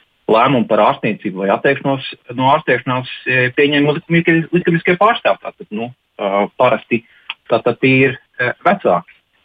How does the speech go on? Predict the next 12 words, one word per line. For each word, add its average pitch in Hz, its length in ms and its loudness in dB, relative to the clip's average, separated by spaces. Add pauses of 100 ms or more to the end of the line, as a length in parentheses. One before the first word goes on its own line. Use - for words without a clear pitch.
(160)
E, 107 120 0 (260)
mazliet 139 400 2
tāds 110 180 0
neskaidrāks 135 520 0
jautājums 131 420 0
ir, 123 80 -6
ko, 135 160 -2 (640)
e, 113 200 0 (360)
ko 117 160 2
darīt 127 300 0
ar - 100 -6
tiem 127 300 2